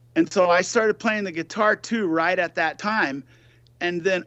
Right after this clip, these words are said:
also right, right at that time, I,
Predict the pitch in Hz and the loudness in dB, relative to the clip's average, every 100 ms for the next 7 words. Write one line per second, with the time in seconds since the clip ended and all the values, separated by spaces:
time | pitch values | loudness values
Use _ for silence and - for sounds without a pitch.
0 | _ - 226 269 262 - 170 156 196 226 | _ -2 0 0 -2 0 -2 0 0 2
1 | 247 208 208 233 233 170 - 151 139 - | 0 0 2 2 2 -2 -2 -2 -4 -6
2 | 139 135 147 156 - _ _ _ _ _ | -8 -6 -8 -10 -16 _ _ _ _ _
3 | _ _ _ _ _ - 165 | _ _ _ _ _ -8 -6